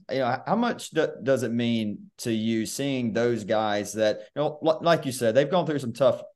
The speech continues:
times at A-, Ave Maria. What does it mean to you seeing them right now, you know, kind of the later stages of, of their college baseball career, winning a lot of baseball games and, you know, getting ready to go on a postseason run?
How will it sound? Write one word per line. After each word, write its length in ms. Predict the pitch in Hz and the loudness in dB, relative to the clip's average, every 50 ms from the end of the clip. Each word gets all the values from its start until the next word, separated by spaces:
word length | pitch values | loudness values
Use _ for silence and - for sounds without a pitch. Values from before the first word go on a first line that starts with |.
| - | -6
times 340 | - 131 123 117 113 110 98 | -2 0 0 0 0 0 0
at 140 | 107 107 101 | 2 2 2
A-, 180 | - - - - - | 2 0 -4 -2 0
Ave 320 | 110 113 110 107 110 110 | 2 2 2 2 0 0
Maria. 480 | 107 104 101 104 107 104 98 98 98 98 - - _ _ _ _ _ _ _ _ _ _ _ _ _ | -2 -2 -2 -2 -2 -2 -2 -2 -4 -6 -8 -12 _ _ _ _ _ _ _ _ _ _ _ _ _
What 160 | - 131 165 226 | -2 0 2 2
does 120 | 233 226 | 2 2
it 60 | 208 | 0
mean 160 | 180 175 165 | 0 0 0
to 40 | 147 | 2
you 120 | 143 139 127 | 2 0 0
seeing 400 | - - 151 147 143 131 123 113 | -2 -4 -2 -2 -2 0 0 0
them 340 | 123 120 117 110 107 104 | 0 0 0 0 -2 -2
right 260 | 107 113 113 120 117 - | 0 2 2 2 2 0
now, 440 | 107 107 104 104 101 98 98 98 95 95 92 98 | -2 -4 -2 -2 0 -2 -2 -2 -4 -8 -8 -6
you 80 | 117 | -4
know, 80 | 113 107 | -4 -4
kind 200 | - 135 135 123 | -2 -2 -2 0
of 60 | 120 | 0
the 140 | 120 113 117 | 0 0 2
later 280 | 120 120 123 120 120 | 2 2 2 0 -2
stages 600 | 117 117 - - 117 110 110 110 104 107 107 101 | -4 -4 -4 -4 -2 -2 -2 -4 -4 -6 -6 -2
of, 160 | 107 104 104 104 | 0 0 0 2
of 380 | - 110 107 104 95 87 85 - - | 2 2 2 0 0 -4 -12 -14 -10
their 260 | 104 113 113 110 104 | -4 -2 -2 -2 -2
college 340 | - - 117 110 107 98 92 | -2 0 0 0 0 0 -2
baseball 380 | 107 107 104 - - 110 104 | -4 -4 -2 -2 -2 -2 -2
career, 440 | 98 - - 101 104 104 101 98 98 | -2 -4 -8 -6 -4 -4 -4 -4 -4
winning 340 | 98 104 113 117 120 120 117 | -4 -4 -2 -2 0 0 2
a 40 | 110 | 2
lot 220 | 107 107 113 110 | 4 4 2 2
of 80 | 95 92 | 2 2
baseball 420 | 104 107 107 95 - 107 104 104 | 0 0 0 0 0 0 0 0
games 400 | 104 98 104 104 101 104 101 92 - _ _ _ _ - | -2 -4 -6 -6 -6 -6 -8 -10 -12 _ _ _ _ -8
and, 180 | - 98 101 104 | -6 -4 -4 -2
you 60 | 104 | -2
know, 160 | 104 101 92 - - - | -2 -2 -2 -6 -8 -4
getting 240 | 107 117 117 113 | -2 0 0 0
ready 220 | 107 113 113 113 110 | 2 2 2 2 2
to 80 | 110 | 0
go 200 | 101 101 107 107 | 2 4 4 4
on 60 | 104 104 | 4 2
a 40 | |
postseason 580 | 92 98 110 107 107 - - 104 104 101 92 85 | -2 -4 -4 -4 -4 -4 -6 -6 -6 -6 -6 -8
run? 360 | 85 87 92 87 80 76 - | -6 -6 -6 -8 -8 -10 -14